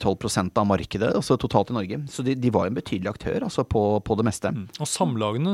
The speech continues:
Speaker 2: solgte
Speaker 1: Ja.
Speaker 2: jo mer, eh, fruktvin enn det vinmonopolene gjorde.
Speaker 1: Ja. Ja, og det var jo også historier om at, eh, og dette var jo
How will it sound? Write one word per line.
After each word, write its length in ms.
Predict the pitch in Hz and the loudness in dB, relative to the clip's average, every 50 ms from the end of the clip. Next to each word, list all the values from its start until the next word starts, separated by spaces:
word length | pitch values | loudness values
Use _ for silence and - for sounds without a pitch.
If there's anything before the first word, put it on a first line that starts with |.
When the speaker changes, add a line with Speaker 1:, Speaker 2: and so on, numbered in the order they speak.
| 185 | -2
Speaker 2:
solgte 380 | - - - 196 127 - - 127 | -4 -6 -4 -4 -4 -2 -2 0
Speaker 1:
Ja. 20 | |
Speaker 2:
jo 80 | 156 175 | 0 0
mer, 460 | 156 139 123 120 110 101 101 113 139 156 151 - 156 | 0 0 0 -2 -2 -2 -2 0 0 -2 -2 -4 -4
eh, 800 | 151 143 139 139 139 135 135 135 131 135 135 131 131 131 135 131 | -4 -2 -2 -2 -2 -4 -4 -6 -6 -6 -6 -8 -8 -8 -8 -10
fruktvin 460 | - - - - - - 139 139 139 | -12 -12 -14 -14 -10 -8 -6 -4 -4
enn 100 | 139 123 | -4 -4
det 140 | 113 110 117 120 123 127 127 131 | -4 -4 -4 -4 -6 -8 -8 -8
vinmonopolene 720 | 143 123 113 98 92 98 98 - - 110 101 98 104 107 | -6 -6 -6 -6 -8 -10 -12 -12 -12 -12 -12 -10 -10 -10
gjorde. 220 | 107 110 120 127 120 - _ - | -10 -10 -10 -12 -14 -14 _ -6
Speaker 1:
Ja. 100 | 117 95 - 165 - _ _ _ _ _ _ _ _ _ - - - - - - 285 185 - - | -6 -6 -6 -8 -14 _ _ _ _ _ _ _ _ _ -20 -20 -20 -16 -8 -8 -6 -6 -4 2
Ja, 120 | - 107 127 | 4 4 6
og 100 | 156 131 | 6 6
det 100 | - - | 6 6
var 140 | - - 92 | 6 6 6
jo 100 | 117 151 | 6 4
også 160 | 139 - 131 117 | 4 4 2 0
historier 360 | 123 - - 101 87 92 104 | 0 0 0 0 2 2 2
om 100 | 104 110 | 4 2
at, 160 | 110 - - | 2 2 4
eh, 320 | 110 110 113 113 110 110 110 | 4 6 6 6 8 6 6
og 80 | 113 | 6
dette 200 | 117 107 - 147 | 4 2 2 2
var 80 | 147 120 | 2 2
jo 40 | 101 | 2